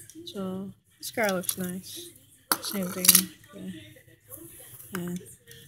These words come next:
next one up is, um, nineteen sixty-seven, um, nineteen sixty-seven Dodge, Dodge Charger,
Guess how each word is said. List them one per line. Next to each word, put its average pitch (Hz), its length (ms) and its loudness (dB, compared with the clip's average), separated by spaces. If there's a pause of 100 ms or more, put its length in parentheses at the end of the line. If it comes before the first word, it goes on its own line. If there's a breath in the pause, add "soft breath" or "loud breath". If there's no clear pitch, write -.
(100)
next 226 240 4
one 247 180 12
up 269 220 12 (1120 loud breath)
is, 220 400 10
um, 196 500 12 (300)
nineteen 277 420 10
sixty-seven, 262 1040 10 (640 loud breath)
um, 208 680 8
nineteen 240 380 6
sixty-seven 247 1080 8 (120)
Dodge, - 920 6 (600)
Dodge 226 380 6
Charger, 349 460 10